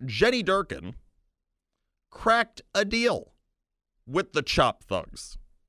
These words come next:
uh, allowing them to keep three of the blocks they took,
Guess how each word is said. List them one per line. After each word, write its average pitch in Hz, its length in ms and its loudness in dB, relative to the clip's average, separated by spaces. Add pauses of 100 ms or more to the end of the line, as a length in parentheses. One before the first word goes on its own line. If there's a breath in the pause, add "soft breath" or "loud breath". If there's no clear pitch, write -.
(220)
uh, 175 100 4 (120)
allowing 233 560 4
them 226 160 -4
to 220 280 -2 (100)
keep 180 420 -2 (1120)
three 233 480 0
of 160 200 0
the 170 80 2
blocks 175 400 0
they 151 160 2
took, - 380 -6